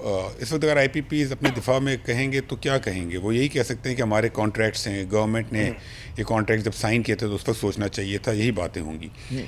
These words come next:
Speaker 1: लेकिन I think कि वो दिफा क्यों कर रहे हैं, नहीं कर रहे हैं, I think इससे, अ, थोड़ा सा अगर हम आगे बढ़ें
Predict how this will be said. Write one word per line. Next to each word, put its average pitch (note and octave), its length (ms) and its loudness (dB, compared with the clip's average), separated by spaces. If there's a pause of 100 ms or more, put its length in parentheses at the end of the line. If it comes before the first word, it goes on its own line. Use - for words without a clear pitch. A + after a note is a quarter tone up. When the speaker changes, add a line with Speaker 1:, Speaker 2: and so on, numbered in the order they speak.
(120)
Speaker 1:
लेकिन F#3 240 2
I G3 120 2
think A3+ 260 0
कि G#3+ 100 4
वो G3+ 100 2
दिफा F3+ 300 4
क्यों F3+ 220 0
कर F3 160 2
रहे F3+ 120 2
हैं, F3 60 2
नहीं E3+ 120 2
कर E3+ 160 2
रहे E3+ 140 2
हैं, D#3 140 0
I D#3 40 -12
think F#3 140 2 (100)
इससे, F#3 320 2
अ, F3 80 0 (180)
थोड़ा C3 400 6
सा D3+ 80 2
अगर D#3 140 4
हम D3+ 120 2
आगे C3 240 2
बढ़ें A2+ 260 2